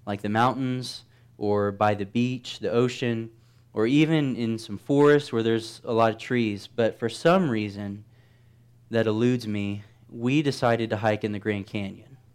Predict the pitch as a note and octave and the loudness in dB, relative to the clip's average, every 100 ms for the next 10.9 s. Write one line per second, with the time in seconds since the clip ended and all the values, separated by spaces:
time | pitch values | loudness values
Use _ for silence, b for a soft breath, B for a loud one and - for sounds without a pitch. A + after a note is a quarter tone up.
0 | _ _ - - b b b b _ B2+ | _ _ -20 -20 b b b b _ -4
1 | B2 A#2+ C3 C3+ B2+ A#2+ A#2 A2+ G#2+ A#2 | -2 0 4 4 4 0 2 0 2 0
2 | A2 - G#2 - G2+ A2+ G#2+ G2+ G#2+ G#2+ | 2 0 -2 -2 -6 -2 0 2 0 0
3 | G2+ G2+ - A2+ G#2 G2 F#2+ _ b b | -8 -8 -6 -6 -4 -8 -12 _ b b
4 | b b - A#2 A#2 A#2 C3+ B2 A2+ G2+ | b b -16 0 0 2 -2 0 -2 -2
5 | - - _ - B2+ C3+ C3+ G#2+ G2+ A2+ | -10 -20 _ 0 2 4 4 2 -2 0
6 | G2+ F#2+ - - _ b b B2 B2+ C3+ | 0 0 -12 -20 _ b b -2 0 2
7 | E3+ D#3 C3 C3+ B2 G#2+ B2 B2 C#3 B2+ | 4 4 4 2 2 0 4 6 8 4
8 | A#2 A2 G#2+ A2+ A#2+ A#2+ A2+ A2 G#2+ A2+ | 2 0 2 4 4 4 2 2 2 4
9 | A#2+ A#2 A2 G#2 A2 A#2+ A#2 G#2+ G2+ G#2 | 4 2 -2 0 2 2 2 0 -2 -6
10 | G2 G#2+ A#2 A#2 C#3 C3 A#2 A2+ - | -6 -4 -2 -2 -2 0 -2 -2 -6